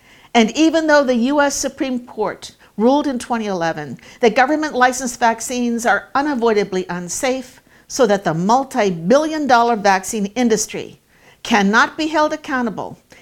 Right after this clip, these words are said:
in a court of law for failing to improve the safety of vaccine products.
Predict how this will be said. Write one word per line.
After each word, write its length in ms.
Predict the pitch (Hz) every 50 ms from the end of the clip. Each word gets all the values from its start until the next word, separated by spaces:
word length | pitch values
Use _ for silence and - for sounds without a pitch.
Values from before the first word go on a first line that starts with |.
| _
in 120 | - 240 214
a 100 | 196 180
court 300 | - - - 240 262 277
of 120 | 285 285
law 400 | 277 262 247 226 180 135 135 170 - - - _
for 160 | - 240 208
failing 420 | 208 - - 262 269 277 294 294 277
to 160 | - 269 226
improve 500 | 202 185 - - 269 277 294 302 277 240
the 100 | 226 190
safety 500 | - - 285 254 247 262 254 - 269 269
of 80 | 254 202
vaccine 540 | 208 202 202 202 - - 240 220 208 214
products. 680 | 214 - 226 - - - 92 92 - - - - - -